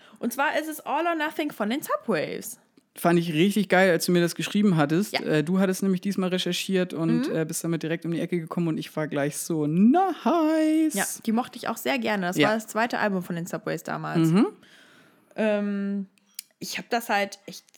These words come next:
Speaker 1: auch total gefeiert irgendwie, ne? Also sowas wie Shake Shake ist da drauf, Strawberry Blonde, All Right. Das sind halt echt richtige
Speaker 2: All Right mag ich auch super
Speaker 1: Ja,
Speaker 2: gerne.
Speaker 1: es sind halt so richtige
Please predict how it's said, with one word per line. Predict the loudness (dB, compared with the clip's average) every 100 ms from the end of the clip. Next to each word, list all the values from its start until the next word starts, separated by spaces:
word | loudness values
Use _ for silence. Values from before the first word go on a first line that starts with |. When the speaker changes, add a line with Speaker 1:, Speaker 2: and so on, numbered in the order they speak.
| _ -16 -10
Speaker 1:
auch | -8
total | -10 -12 -6 -4
gefeiert | -6 -6 -2 0 0 -2
irgendwie, | -6 -6 -8 -4
ne? | -2 -2
Also | -2 -2
sowas | -4 -4 -4 -6
wie | -6 -6
Shake | -4 -6 -6
Shake | -2 -2 -2
ist | -6 -6
da | -8
drauf, | -4 -2 -2 -4
Strawberry | -8 -4 -2 -2 -4 -6
Blonde, | -6 -4 -2 0 -2 -4 -4
All | -2 -2
Right. | -2 0 0 -2 -4 -10 _ -20 -20 -20 -20
Das | -4
sind | 2 2
halt | 2
echt | -4 -8 -10
richtige | -6 0 2 2 4
Speaker 2:
All | 6 8
Right | 8 4
mag | 4 2
ich | 0 -4
auch | -6
super | -2 0
Speaker 1:
Ja, | 4 4
Speaker 2:
gerne. | 4 2
Speaker 1:
es | 0
sind | -2
halt | 0
so | -2
richtige | 0 -2 -4 -6 0 2 2